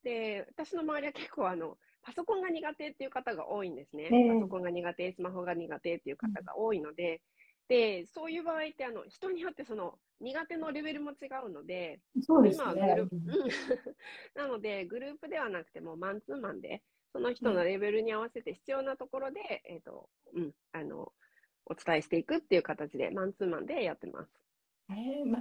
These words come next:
Speaker 2: るほど。そうですね。あの、自動化できてるかできてないかで、時間の効率とかね、特にお母さん忙しいですから、
Speaker 1: うん。うん。
Speaker 2: うん。ツールで使えるものは使ってしまった方が早いっていうか、楽っていうか。
Speaker 1: そうですね。うん。
Speaker 2: うん。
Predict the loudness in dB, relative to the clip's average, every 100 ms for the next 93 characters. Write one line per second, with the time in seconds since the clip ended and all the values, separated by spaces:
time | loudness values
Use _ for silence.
0 | -2 -6 -6 -8 -8 _ _ 6 6 6
1 | 8 10 12 10 10 4 _ 6 10 12
2 | 12 12 10 8 8 6 6 4 6 8
3 | 10 10 8 10 10 10 8 6 6 4
4 | 8 8 8 4 4 2 2 0 4 4
5 | 6 6 8 6 6 -4 4 8 10 8
6 | 4 6 8 8 8 8 8 2 -2 4
7 | 4 2 _ 0 2 4 4 4 0 -4
8 | _ _ 4 8 10 8 2 2 6 8
9 | 10 10 10 10 8 0 -8 0 0 2
10 | 2 6 6 6 6 6 6 0 4 4
11 | 2 -4 -8 -6 -2 0 0 2 4 4
12 | 2 0 -2 -4 -4 -8 _ _ 0 2
13 | 6 6 6 0